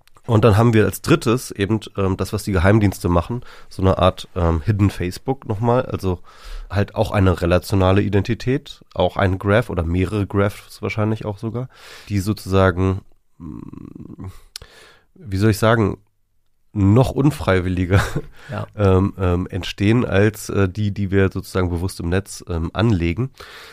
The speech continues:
Speaker 1: Ähm, wa-, was bedeutet das jetzt? Also wir hatten vorhin das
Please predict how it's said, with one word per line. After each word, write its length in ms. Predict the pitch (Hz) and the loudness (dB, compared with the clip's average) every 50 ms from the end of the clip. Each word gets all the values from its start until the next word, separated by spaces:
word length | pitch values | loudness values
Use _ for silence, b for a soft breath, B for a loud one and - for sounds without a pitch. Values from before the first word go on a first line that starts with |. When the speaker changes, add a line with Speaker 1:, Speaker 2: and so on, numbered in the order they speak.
| B B B B B _ _ _ _ | B B B B B _ _ _ _
Speaker 1:
Ähm, 260 | - 95 92 95 98 - | -2 -2 0 0 -2 -4
wa-, 260 | - 98 95 120 - - | -6 -4 -2 -2 -2 0
was 200 | 117 135 147 - | 0 -2 -2 -2
bedeutet 520 | - 139 113 - 101 98 104 - 113 - - | -2 -4 2 4 4 4 4 2 0 -2 -2
das 160 | 82 - - | -2 0 0
jetzt? 180 | 85 80 - | -2 -2 -2
Also 360 | - 95 104 101 101 92 _ _ _ _ _ _ _ _ _ | -4 -2 0 2 2 0 _ _ _ _ _ _ _ _ _
wir 160 | 101 101 104 | -2 2 2
hatten 180 | 104 - 127 113 | 2 2 2 0
vorhin 400 | - - 127 123 120 120 117 104 | 2 4 4 4 6 4 4 4
das 280 | 110 107 - - - | 2 0 0 -2 -12